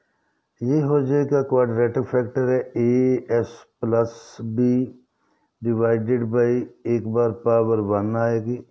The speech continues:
टू एस प्लस फ़ाइव प्लस सी एस प्लस डी और नीचे पावर टू आएगी, एस स्क्वायर प्लस टू एस प्लस फ़ाइव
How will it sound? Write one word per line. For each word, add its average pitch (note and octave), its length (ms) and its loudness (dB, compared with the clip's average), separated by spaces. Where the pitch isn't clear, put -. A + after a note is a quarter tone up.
टू B2 400 0
एस A2+ 220 0
प्लस A2 420 -2
फ़ाइव G#2+ 320 0
प्लस C3 340 4
सी C3+ 480 0
एस B2+ 260 0
प्लस A#2 440 0
डी A#2 360 0
और A2 240 -4
नीचे A2+ 380 -2
पावर G#2+ 440 0
टू F2+ 240 -2
आएगी, C#2+ 400 -8
एस A2+ 160 0
स्क्वायर A#2 560 0
प्लस A2 360 -2
टू A#2 100 0
एस A2 260 0
प्लस G#2 440 -2
फ़ाइव E2+ 280 -4